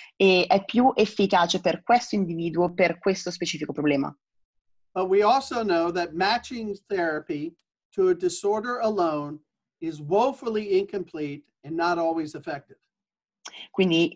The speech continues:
Speaker 1: il, ehm, provvedere a fornire una psicoterapia specifica a un disturbo è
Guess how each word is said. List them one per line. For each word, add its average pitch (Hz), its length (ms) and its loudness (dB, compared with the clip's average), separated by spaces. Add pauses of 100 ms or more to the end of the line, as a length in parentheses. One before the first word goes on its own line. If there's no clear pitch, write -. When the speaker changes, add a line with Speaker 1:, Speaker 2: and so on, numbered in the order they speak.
(160)
Speaker 1:
il, 170 220 4
ehm, 156 1160 4
provvedere 180 640 0
a 165 120 0
fornire 175 840 -4 (220)
una 147 760 -4
psicoterapia 185 680 -4
specifica 170 600 -4
a 165 260 0
un 208 300 -4
disturbo 165 600 -4
è 165 100 -4